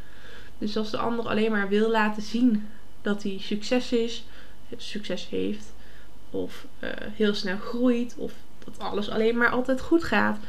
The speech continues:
dan is dat omdat diegene jou alleen maar laat zien dat het goed gaat. Maar dan zie jij dus niet al die keren dat het niet goed gaat, of al die afwijzingen die hij krijgt, of al die lange avonden dat hij nog aan het werk is terwijl hij eigenlijk gewoon heel graag naar bed wil.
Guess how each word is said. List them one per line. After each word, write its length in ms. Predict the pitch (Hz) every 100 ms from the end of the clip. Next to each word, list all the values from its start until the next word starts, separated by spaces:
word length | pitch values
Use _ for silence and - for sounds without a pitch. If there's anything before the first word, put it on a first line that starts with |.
| - - -
dan 200 | 208 208
is 220 | 320 339
dat 240 | - 214 208
omdat 300 | 214 202 208
diegene 460 | 208 - 240 220
jou 220 | 202 196 -
alleen 260 | 196 202 208
maar 180 | 190
laat 280 | 185 185 -
zien 320 | - 254 220 - - -
dat 140 | -
het 120 | - -
goed 200 | 202 208
gaat. 360 | - - 214 - - - - - - -
Maar 160 | 214 208
dan 180 | 208 208
zie 160 | 240
jij 180 | 247 214
dus 160 | 208 208
niet 460 | 240 254 254 - -
al 140 | 202
die 100 | 196
keren 280 | - 196 190
dat 120 | 190
het 100 | 208
niet 240 | 208 254 254
goed 220 | 208 196
gaat, 420 | - - 208 -
of 120 | 302
al 160 | - 196
die 100 | - -
afwijzingen 760 | 262 254 226 202 202 - 202 196
die 100 | 190
hij 120 | -
krijgt, 420 | - 196 - 208 220
of 100 | 208
al 140 | -
die 120 | 208
lange 280 | 202 202 202 -
avonden 560 | 233 269 262 226 208
dat 180 | 196 196
hij 100 | 208
nog 120 | 202
aan 160 | 208 196
het 80 | 208
werk 280 | 208 220 214
is 140 | 208
terwijl 200 | - 196
hij 140 | 208 -
eigenlijk 440 | 226 240 233 214
gewoon 220 | - 208
heel 120 | 208 208
graag 220 | 208 208
naar 120 | 214
bed 220 | 233 247
wil. 320 | - - 214